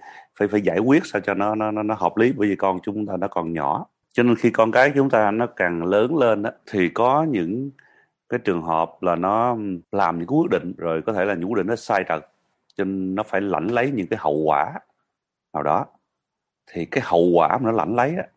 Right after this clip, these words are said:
nó đã là đủ rồi. Cho nên chúng ta không cần thiết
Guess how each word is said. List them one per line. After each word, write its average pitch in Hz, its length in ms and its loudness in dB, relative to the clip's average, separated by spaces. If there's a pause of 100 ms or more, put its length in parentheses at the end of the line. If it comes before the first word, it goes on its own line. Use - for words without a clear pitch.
(140)
nó 113 80 -6
đã 104 120 4
là 98 140 2
đủ 82 360 -2
rồi. - 80 -16 (2000)
Cho 104 60 2
nên 104 120 2
chúng 110 420 -2
ta 101 180 0
không 113 360 -2
cần 82 280 -2
thiết 160 200 4